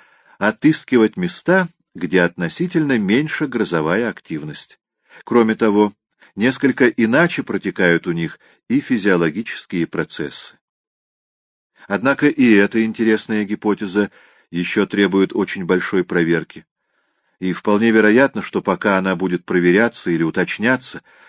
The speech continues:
пока будет накапливать факты и набирать силу, возникнет ещё не одна новая гипотеза о том, почему птицы возвращаются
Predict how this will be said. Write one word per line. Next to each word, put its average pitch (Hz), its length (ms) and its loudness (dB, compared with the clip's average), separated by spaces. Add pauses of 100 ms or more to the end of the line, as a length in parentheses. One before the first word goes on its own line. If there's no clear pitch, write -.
(140)
пока 90 500 0
будет 87 340 -4
накапливать 90 600 -2
факты 104 540 -4
и 92 160 -8
набирать 80 400 -4
силу, 123 440 -2 (580)
возникнет 110 600 -4
ещё 117 360 0
не 127 120 0
одна 101 420 0
новая 127 520 2
гипотеза 87 680 -4
о 82 40 -2
том, 98 260 -4
почему 95 480 -4
птицы - 440 -8
возвращаются 87 1000 -2